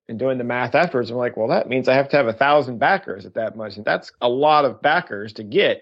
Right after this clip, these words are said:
as you know. And so I think that was one of the biggest lessons we came back with, was how can we make that goal amount less than the nineteen thousand we had asked for at first?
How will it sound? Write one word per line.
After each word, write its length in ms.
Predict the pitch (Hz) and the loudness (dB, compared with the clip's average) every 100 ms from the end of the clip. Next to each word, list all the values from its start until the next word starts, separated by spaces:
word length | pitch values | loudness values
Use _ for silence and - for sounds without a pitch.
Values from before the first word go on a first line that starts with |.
| - | -8
as 260 | - 120 107 | -2 -2 0
you 60 | 113 | 0
know. 460 | 165 139 113 113 | 4 4 4 0
And 200 | - 117 | -8 -10
so 520 | 110 127 123 120 113 - | 2 4 4 2 -2 -2
I 120 | 139 | 0
think 300 | 185 143 - | 0 0 -2
that 180 | 156 170 | 2 4
was 100 | 143 | 4
one 180 | 143 127 | 2 0
of 60 | |
the 60 | 143 | 2
biggest 260 | 147 139 | 2 2
lessons 260 | 123 139 123 | 2 2 0
we 80 | 117 | -6
came 220 | 120 110 | -4 0
back 300 | 120 131 131 | 4 2 2
with, 160 | 110 104 | -6 -6
was 140 | 104 | -4
how 200 | 127 165 | 2 2
can 240 | 165 147 | 2 -2
we 160 | 135 135 | 0 -2
make 300 | 127 131 127 | 2 0 0
that 340 | 123 123 113 | 0 0 0
goal 280 | - 127 131 | 2 4 4
amount 520 | 117 110 107 101 - - _ _ - | 2 0 -4 -6 -12 -20 _ _ -12
less 560 | 113 135 135 - - - _ | 0 4 4 2 -6 -16 _
than 420 | - 117 113 110 104 | 0 2 0 -4 -6
the 100 | 120 | -4
nineteen 420 | 110 123 123 120 | -2 -2 0 -2
thousand 320 | 110 117 113 110 | 2 2 4 2
we 60 | |
had 80 | 113 | 4
asked 300 | 117 117 - | 4 2 0
for 240 | 110 110 | 2 2
at 80 | - | 2
first? 480 | 107 - - - - | 0 0 -4 -10 -12